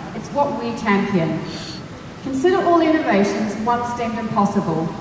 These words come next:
A mobile wallet you can use anywhere, a desktop-like experience powered by your phone, an expedition through a virtual world. Now, these innovations come standard with Samsung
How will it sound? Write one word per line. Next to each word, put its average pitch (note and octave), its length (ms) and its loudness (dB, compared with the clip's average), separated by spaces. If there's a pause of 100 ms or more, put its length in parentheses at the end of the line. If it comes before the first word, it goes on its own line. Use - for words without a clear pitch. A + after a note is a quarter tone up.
(360)
A G#3 40 0
mobile A3 520 4
wallet A#3 260 4 (140)
you G3 140 0
can F#3+ 220 4
use G#3 200 2
anywhere, A#3+ 480 2 (720)
a G#3+ 60 0
desktop-like G#3+ 840 2
experience A3 600 0 (140)
powered G#3 340 4
by G3 140 4
your F#3+ 180 6 (100)
phone, F#3 520 2 (400)
an A3 120 4
expedition E4 720 2
through G3+ 220 0
a - 20 4
virtual B3+ 540 0
world. F3 540 2 (960)
Now, B3+ 720 4
these E4 200 6
innovations C#4+ 680 4
come - 200 0
standard G3+ 560 2 (260)
with F3+ 180 2
Samsung F3+ 380 4